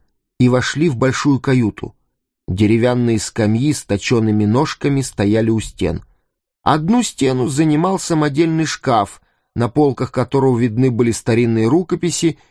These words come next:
и судовые журналы. "Будьте осторожны", предупредил Людерс.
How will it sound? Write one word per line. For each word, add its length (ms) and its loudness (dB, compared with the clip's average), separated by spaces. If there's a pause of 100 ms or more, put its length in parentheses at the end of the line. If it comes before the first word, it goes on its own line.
и 100 0
судовые 520 2
журналы. 640 -2 (680)
"Будьте 440 0
осторожны", 720 -2 (340)
предупредил 640 2
Людерс. 480 -2